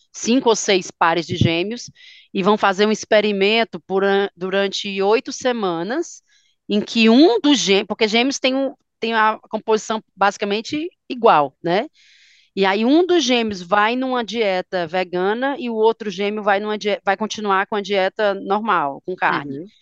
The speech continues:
Speaker 1: com proteína animal. E aí eles vão fazer no final o, o comparativo e as mudanças de uma dieta pra outra, ou seja, eles vão tá levando a mesma vida,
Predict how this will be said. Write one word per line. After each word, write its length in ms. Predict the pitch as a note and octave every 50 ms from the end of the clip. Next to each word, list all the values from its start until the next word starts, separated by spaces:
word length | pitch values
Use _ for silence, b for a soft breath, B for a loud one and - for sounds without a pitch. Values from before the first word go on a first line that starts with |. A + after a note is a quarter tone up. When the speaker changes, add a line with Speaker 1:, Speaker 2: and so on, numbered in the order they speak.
| _ _
Speaker 1:
com 120 | _ D#3+ E3
proteína 380 | D#3+ E3 D#3 - E3+ D#3+ E3+ E3
animal. 380 | E3 F3+ F#3+ E3+ C3+ A#2 B2 B B B B B B B B B _
E 140 | - F#3+ G3
aí 220 | F#3+ F3+ F3+ E3+ F3+
eles 200 | F#3+ F#3+ F#3+ F3
vão 140 | F#3+ G3
fazer 540 | F#3 - - F#3+ F#3 E3+ E3+ F#3 F3 F3+ F#3
no 100 | F#3+ F#3+
final 680 | F#3 - - G3 F#3 E3+ E3 E3 E3+ F3+ F#3 G#3 G#3 - -
o, 100 | - G3
o 180 | F3+ - - -
comparativo 760 | - G3+ G3+ - G3+ F#3 G3+ G#3+ - - - G3+ G3 G#3 F#3+
e 40 | G#3
as 140 | F#3 F#3+ F3+
mudanças 720 | G#3 A3+ A#3+ G3 G3+ F#3+ G3 G#3 - - A3+ A#3 - - b b b b b b _
de 160 | D3+ D3+ G3
uma 120 | G3+ G3+ G3
dieta 320 | F3+ F#3 F#3+ F#3 - G#3
pra 200 | - - B3+ C4
outra, 220 | A#3 F3+ D#3+ - F#3
ou 40 | F#3+
seja, 220 | - G3+ F3 F3+
eles 120 | E3 E3
vão 120 | F3 F#3+ F#3+
tá 120 | - F3+
levando 400 | F3+ F#3+ G3+ F3+ E3 F#3 F3+ E3+
a 80 | E3 E3
mesma 480 | F3 F3 G3 A#3 C#4 C4 D4 D#4 D#4+
vida, 500 | C#4+ A#3 A3+ G#3+ G#3+ G#3+ F#3 F#3+ A#3+ C#4